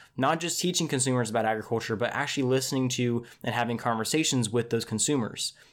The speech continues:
Bringing on people who don't come from agricultural backgrounds, who wanna talk about agriculture, learn more about it, ask questions, and kinda just banter about things that are all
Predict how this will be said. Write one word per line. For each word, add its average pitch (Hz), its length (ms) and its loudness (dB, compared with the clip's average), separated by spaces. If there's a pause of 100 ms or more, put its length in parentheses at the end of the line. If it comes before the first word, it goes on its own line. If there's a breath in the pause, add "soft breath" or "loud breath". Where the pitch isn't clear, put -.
(120 loud breath)
Bringing 160 280 0
on 156 140 2
people 139 280 2
who 127 280 0 (120)
don't 127 240 2
come 139 220 0
from 131 160 0
agricultural 120 500 2
backgrounds, 107 540 0 (240 loud breath)
who 127 140 0
wanna 131 240 4
talk 123 260 -2
about 120 200 2
agriculture, 113 640 -2 (220 loud breath)
learn 131 200 4
more 135 180 4
about 123 320 4
it, 127 180 0 (260 loud breath)
ask 120 240 0
questions, 123 560 2 (240 loud breath)
and 123 140 -2
kinda 160 260 2
just 147 200 -2 (100)
banter 123 500 0
about 117 380 2
things 117 280 0
that 117 180 2
are 113 160 2
all 113 340 2